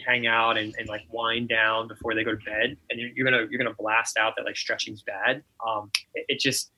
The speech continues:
like, think bigger, like, pan out and think bigger picture than just, like, what is happening in that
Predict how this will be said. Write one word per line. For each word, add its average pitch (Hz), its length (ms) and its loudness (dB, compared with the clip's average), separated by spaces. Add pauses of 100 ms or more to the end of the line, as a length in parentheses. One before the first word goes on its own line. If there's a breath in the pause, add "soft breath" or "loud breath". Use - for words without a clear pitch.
(100)
like, - 160 -6
think 175 240 0
bigger, 117 320 2
like, 120 160 -2
pan 147 220 2
out 135 200 4
and 117 140 0
think 139 220 -2
bigger 123 220 2
picture 117 360 -2
than 110 100 -8
just, 110 220 -4
like, 110 200 -4
what 117 180 4
is 113 80 2
happening 107 460 -2
in 123 120 -4
that 107 140 -2